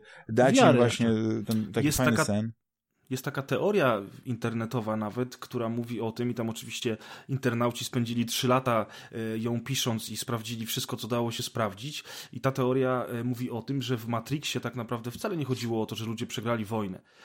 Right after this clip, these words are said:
Speaker 3: e, tylko ludzie sami oddali się w ręce w-, maszyn, bo było dla nich to wygodne.
Speaker 1: Tak.
Speaker 3: I poszli na taki konsensus, w którym, w którym maszyny o nich dbały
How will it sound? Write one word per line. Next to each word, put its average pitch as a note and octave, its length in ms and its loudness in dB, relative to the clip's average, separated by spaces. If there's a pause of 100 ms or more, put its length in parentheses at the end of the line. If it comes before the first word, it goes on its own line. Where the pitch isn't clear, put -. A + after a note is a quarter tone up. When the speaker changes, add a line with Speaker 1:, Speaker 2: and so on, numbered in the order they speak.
(140)
Speaker 3:
e, A2 420 0
tylko A#2 720 0 (260)
ludzie B2 640 2 (200)
sami C#3 680 2 (300)
oddali B2 460 4
się B2 120 0
w A#2 60 -4
ręce A#2+ 260 -2
w-, A2 160 -14
maszyn, A#2+ 540 -2
bo A2+ 180 -4
było B2+ 200 4
dla B2+ 120 0
nich C3 120 0
to C3 100 -2
wygodne. A#2+ 460 0 (400)
Speaker 1:
Tak. C#3 220 2
Speaker 3:
I A#2 220 -6
poszli C3+ 340 0
na B2+ 60 4
taki C3+ 280 -4
konsensus, C3+ 580 -2
w - 60 -14
którym, A#2 520 -4
w - 160 -12
którym B2 240 0
maszyny B2+ 340 0
o B2 80 0
nich A#2+ 200 0
dbały A#2+ 500 4